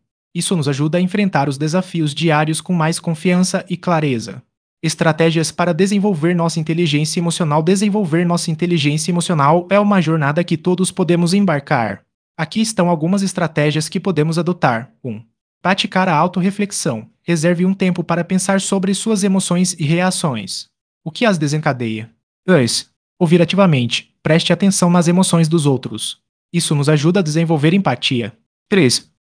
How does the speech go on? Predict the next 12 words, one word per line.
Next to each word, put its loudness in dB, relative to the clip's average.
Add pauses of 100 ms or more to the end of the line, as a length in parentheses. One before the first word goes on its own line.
(120)
Gerenciar 0
o -2
estresse. -4
Aprender 0
técnicas -2
de 2
relaxamento, 0
como -2
meditação 0
ou -2
respiração 0
profunda, -2